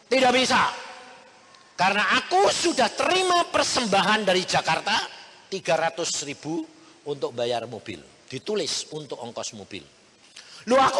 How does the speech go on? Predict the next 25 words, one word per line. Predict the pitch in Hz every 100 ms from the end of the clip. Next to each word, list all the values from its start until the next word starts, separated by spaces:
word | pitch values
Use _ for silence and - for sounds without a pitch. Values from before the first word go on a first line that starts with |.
| -
mau | -
bayar | 240 214 277 277
kok." | 220 185 - - -
Itu | 170 - 233
urusanmu. | 175 180 180 185 175 170 151 104 - - - - - -
Kalau | 147 156
kamu | - 233 320 311
ngomong | 269 254 240
lebih | 226 208
dahulu, | 196 180 170 170 180 170 - -
saya | - - 139
tidak | 131 151 139 139
terima | - 170 214 180 120 95 - -
mu-, | 120 127 _ _ _ _ _ _ _
pemberian | 120 113 117 107
orang | 107 101 95
lain. | 95 87 - - _ _ _ _ _ _ -
Tapi | 87 104
karena | - 104 95 95 - _ - -
aku | - 123 202
sudah | 190 143
terima | 127 147 135 120
pemberian | 120 110 110 98
orang | 101 87
lain | 92 165